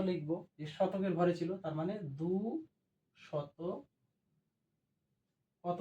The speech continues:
আছে? দুশত পঁচিশ, পঁচানব্বই চৌরাশি, তালবর্ষ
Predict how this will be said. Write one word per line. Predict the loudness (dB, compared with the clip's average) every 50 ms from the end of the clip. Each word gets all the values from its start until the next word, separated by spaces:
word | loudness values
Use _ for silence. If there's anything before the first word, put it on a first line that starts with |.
| 4 4
আছে? | 4 2 -2 -8 -8 -10 -12 _ _ _ _ _ _ _ _ _ _ _ _ _ _ _ _ _ -4
দুশত | -2 0 2 4 2 2 4 4 2 2 2 -4 _ _ _ _ _ _ _ _ _ _ _ _ _ _ -2
পঁচিশ, | 2 2 2 0 -2 -6 -6 -6 -8 -12 -16 -20 -20 _ _ _ _ _ _ _ _ _ _ _ _ _ _ _ _ _ _ _ _ _ -20 _ _ _ -12
পঁচানব্বই | -6 -4 -4 -4 -4 -6 -4 -4 -4 -2 -2 0 0 0 0 -2 -4 -4
চৌরাশি, | -2 -2 0 -2 -2 -6 -8 -8 -8 -8 -8 -8 -8
তালবর্ষ | -6 -6 -6 -6 -8 -10 -12 -12